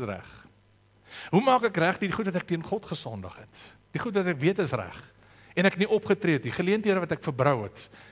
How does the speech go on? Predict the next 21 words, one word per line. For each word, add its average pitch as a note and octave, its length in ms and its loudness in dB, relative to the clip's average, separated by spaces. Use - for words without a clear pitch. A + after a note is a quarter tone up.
En F#3+ 100 4
al B3 180 -4
daai G3 180 -2
diepe D#3 220 -6
goed. - 280 -12
Binne B3 280 4
my A#3 120 0
natuur G3+ 440 0
het - 100 -4
ek - 100 -8
die, D3+ 120 0
die, D3 160 0
die, D3+ 180 0
die D#3 120 0
neiging G#3 440 2
daarvan, D#3 360 2
ek A3 240 -2
wil F#3 280 -2
iets - 220 -6
daaraan E3 380 -2
doen. F3 240 0